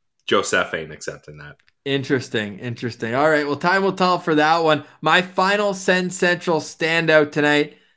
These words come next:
Speaker 2: I'm gonna go in goal because he still made thirty-one
Speaker 1: Okay.
Speaker 2: saves, Anton Forsberg, and I thought he held them in there, uh, throughout the first half of the third period, uh, when it was still tied at one, when Ottawa took the lead, made it two one, and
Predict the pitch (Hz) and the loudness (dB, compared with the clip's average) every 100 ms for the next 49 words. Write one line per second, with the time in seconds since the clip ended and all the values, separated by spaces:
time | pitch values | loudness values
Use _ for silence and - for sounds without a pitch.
0 | _ _ _ _ _ _ 139 180 233 226 | _ _ _ _ _ _ 0 4 4 8
1 | 220 202 170 151 151 127 117 120 147 143 | 8 8 6 4 4 2 -4 2 6 6
2 | 131 151 - 233 226 185 185 180 160 147 | 2 -6 0 2 4 2 4 4 4 2
3 | 131 - 139 123 113 147 151 151 147 127 | 0 0 0 0 -2 0 0 2 0 0
4 | 131 135 127 131 123 120 131 127 160 156 | -2 -2 -2 -2 -2 -2 -4 -2 -2 -2
5 | 139 143 135 127 131 135 131 131 _ 131 | 0 -2 -2 -2 -2 0 -2 -4 _ -2
6 | 123 120 - 160 165 165 139 135 - 175 | 0 -2 -2 2 2 2 0 2 0 -2
7 | - 156 156 151 143 131 127 - 143 139 | 0 -2 -2 -4 -6 -6 -10 -4 0 0
8 | 135 131 131 127 117 - _ 117 120 120 | 0 0 2 2 0 -6 _ -2 0 0
9 | 127 135 123 - 147 143 - 139 143 139 | 0 -2 -6 -4 -2 -2 -2 -2 0 -2
10 | 110 123 135 135 135 _ _ 117 120 135 | -4 0 2 0 -2 _ _ -6 -2 0
11 | 151 151 147 147 151 147 135 135 143 147 | 2 2 0 -2 -6 -4 -6 -4 -2 -2
12 | 147 135 143 151 147 - 160 156 147 147 | -2 -4 -4 -4 -6 -4 0 2 2 0
13 | 151 147 123 | 0 -2 -4